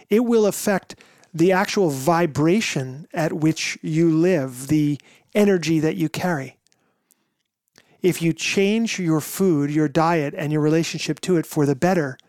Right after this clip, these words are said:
you will improve all of those situations. You'll prove, improve the way that you feel. Now, if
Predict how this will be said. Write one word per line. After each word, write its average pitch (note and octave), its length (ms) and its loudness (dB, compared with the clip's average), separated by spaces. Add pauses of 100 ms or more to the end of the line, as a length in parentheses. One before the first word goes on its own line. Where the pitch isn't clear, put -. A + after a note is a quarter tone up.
(460)
you D#3+ 180 0
will F3+ 120 4
improve F3+ 400 -2
all D3+ 220 2
of C3 140 -4
those C#3 180 0
situations. D3 760 -4
You'll D3+ 180 0
prove, F3 420 0 (260)
improve E3 480 0
the D#3 120 2
way D#3+ 260 2
that D#3 200 -2
you D3+ 140 -8
feel. C3 420 -8 (840)
Now, D3 300 -2 (920)
if - 360 0